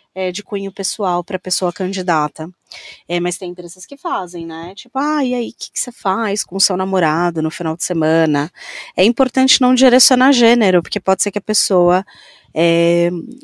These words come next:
seja uma mulher lésbica e ela se sinta, "Ups, será que eu falo agora ou não falo?" Eu, com certeza, diria, "Não, mas é namorada", com certeza eu falaria.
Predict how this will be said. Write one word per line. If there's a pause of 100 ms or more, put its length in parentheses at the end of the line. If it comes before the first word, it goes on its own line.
seja
uma
mulher
lésbica
e
ela
se
sinta,
"Ups,
será
que
eu
falo
agora
ou
não
falo?" (580)
Eu, (200)
com
certeza,
diria,
"Não,
mas
é
namorada",
com
certeza
eu
falaria.